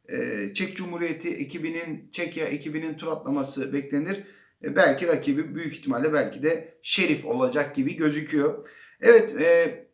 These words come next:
bunun dışında Kuzey İrlanda rakibi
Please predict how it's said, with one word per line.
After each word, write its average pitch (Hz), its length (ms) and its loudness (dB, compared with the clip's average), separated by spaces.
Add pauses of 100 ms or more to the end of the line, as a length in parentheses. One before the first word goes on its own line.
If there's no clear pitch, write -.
(300)
bunun 202 520 -2
dışında 202 400 0
Kuzey 208 240 0
İrlanda 196 380 2
rakibi 190 640 0